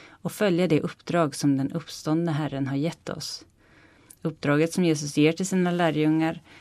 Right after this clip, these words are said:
"Gå ut överallt i världen och förkunna evangeliet för hela skapelsen",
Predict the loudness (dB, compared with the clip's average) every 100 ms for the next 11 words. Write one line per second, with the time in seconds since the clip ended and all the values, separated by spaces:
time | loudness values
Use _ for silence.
0 | -16 -4 0 0 0 -6 -2 -2 0 2
1 | 2 2 0 0 0 2 2 0 -4 -4
2 | 2 2 4 4 2 2 -2 -6 -4 -2
3 | 0 0 -4 -4 -4 -4 -6 -6 -4 -4